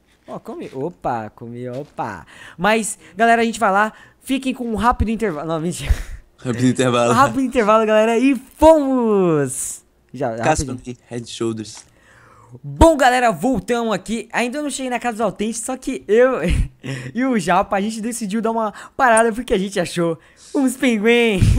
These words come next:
Speaker 1: <laughs>
Speaker 2: Mano, eu nunca encontrei pinguim aqui no Minecraft, velho. Primeira vez que eu tô
Speaker 1: Sim,
Speaker 2: vendo
Speaker 1: cara,
Speaker 2: agora.
Speaker 1: olha,
Speaker 2: Sério.
Speaker 1: não, não, não, vamos pegar aquele ali que tá mais fácil. Ó o pinguim aqui, será que dá pra domesticar ele? Será, mano? Eu queria ter um pinguim,
Speaker 2: Tem que dar,
Speaker 1: cara.
Speaker 2: tem que dar sardinha, eu acho.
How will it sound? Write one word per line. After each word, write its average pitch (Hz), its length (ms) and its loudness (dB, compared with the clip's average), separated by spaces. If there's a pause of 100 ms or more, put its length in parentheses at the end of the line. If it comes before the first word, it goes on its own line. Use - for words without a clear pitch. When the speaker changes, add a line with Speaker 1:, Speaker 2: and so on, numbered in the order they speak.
Speaker 1:
<laughs> - 280 -10
Speaker 2:
Mano, 233 260 4
eu 208 80 4
nunca 220 460 0
encontrei 185 360 -2
pinguim 165 280 -4
aqui 143 140 -6
no 143 60 -2
Minecraft, 135 460 -2
velho. 135 160 2
Primeira 151 260 0
vez 139 240 0
que - 80 -6
eu - 40 0
tô 262 60 -2
Speaker 1:
Sim, 262 60 -2
Speaker 2:
vendo 262 100 -2
Speaker 1:
cara, 208 260 4
Speaker 2:
agora. 156 40 -2
Speaker 1:
olha, 247 260 -2
Speaker 2:
Sério. 139 180 0
Speaker 1:
não, 233 100 -4
não, 226 60 -4
não, 202 100 -4
vamos 208 160 -10
pegar 196 180 -4
aquele 180 240 -8
ali 175 120 -6
que 180 60 -20
tá 190 100 -10
mais 165 180 -10
fácil. 147 380 -10 (280)
Ó 277 100 4
o 277 40 -2
pinguim 262 320 -2
aqui, 226 200 -4
será 403 160 -6
que - 80 -12
dá 208 100 2
pra 180 140 -2
domesticar 156 460 -4
ele? 151 260 -2
Será, 170 380 -8
mano? 135 220 -10
Eu 180 40 -14
queria 302 200 -12
ter 156 80 -10
um 147 40 -8
pinguim, 147 200 -10
Speaker 2:
Tem 156 80 -6
que 160 40 -10
dar, 190 120 2
Speaker 1:
cara. 123 100 -14
Speaker 2:
tem 175 120 -6
que 160 60 -6
dar 170 100 2
sardinha, 175 440 -4
eu 135 40 -4
acho. 135 340 -8